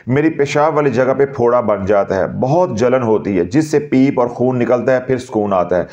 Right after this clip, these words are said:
ख़ास तौर पर अयाम से पहले डॉक्टर की दवाई से कोई आराम नहीं आता, उसका कोई रूहानी और मेडिकल इलाज बता दें। मेरे सवाल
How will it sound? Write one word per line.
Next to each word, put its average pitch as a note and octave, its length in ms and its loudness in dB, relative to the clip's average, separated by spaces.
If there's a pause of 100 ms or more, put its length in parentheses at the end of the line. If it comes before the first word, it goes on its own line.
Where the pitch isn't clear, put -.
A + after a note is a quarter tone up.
(420)
ख़ास F3 300 0
तौर E3 140 2
पर E3 120 0
अयाम C3+ 480 2
से C#3+ 160 0
पहले B2 320 2
डॉक्टर A#2 380 0
की B2 120 -2
दवाई A2 280 2
से A#2+ 160 -2
कोई A2+ 260 2
आराम G#2 440 2
नहीं G2+ 300 0
आता, F2 380 -2 (520)
उसका F3 300 0
कोई E3 180 2
रूहानी C3 440 2
और C3+ 120 4
मेडिकल A#2 400 0
इलाज G#2 540 2
बता A2 320 2
दें। A#2+ 180 0
मेरे A#2 180 0
सवाल A#2 600 0